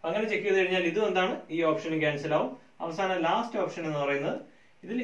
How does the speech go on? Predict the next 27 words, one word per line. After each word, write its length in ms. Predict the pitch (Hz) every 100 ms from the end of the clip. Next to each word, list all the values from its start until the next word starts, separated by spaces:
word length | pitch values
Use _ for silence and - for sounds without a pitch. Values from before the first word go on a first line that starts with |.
| -
ഇരുന്നൂറ്റിനാലിനെ 880 | 185 185 214 214 226 185 170 165 170
നമുക്ക് 240 | 156 151
എന്തുകൊണ്ട് 300 | 151 160 156
ചെയ്യാൻ 180 | 156 147
പറ്റും? 260 | 147 151 139
പതിനേഴ് 400 | 139 147 196 220
കൊണ്ട് 200 | 196 170
പൂർണ്ണമായിട്ട് 440 | 147 147 143 131
ഡിവൈഡ് 240 | 135 139
ചെയ്യാൻ 180 | 135 131
പറ്റും. 400 | 127 131 131 - - - - - 139
നാനൂറ്റി 340 | 139 156 165
മുപ്പത്തിരണ്ടിനെ 600 | 160 160 160 156 185 262 - - -
മുപ്പത്തിയാറ് 480 | - 196 208 208 202
കൊണ്ട് 160 | 202
പൂർണ്ണമായിട്ട് 420 | 175 156 160 151 135
ഡിവൈഡ് 200 | 139 151
ചെയ്യാനും 280 | 147 143
പറ്റും. 220 | 131 131 139
മാത്രമല്ല, 420 | 135 131 147 160
രണ്ടിന്റെ 360 | 135 143 160
ആൻസറും 440 | 143 143 - - - - - - -
സെയിം 260 | 170 165
ആയിരിക്കുകയും 380 | 143 - 143 131
ചെയ്യും. 320 | 127 160 -
അങ്ങനെയാണെങ്കിൽ 420 | 143 143 139 147
ആൻസർ 380 | 135 135 - 165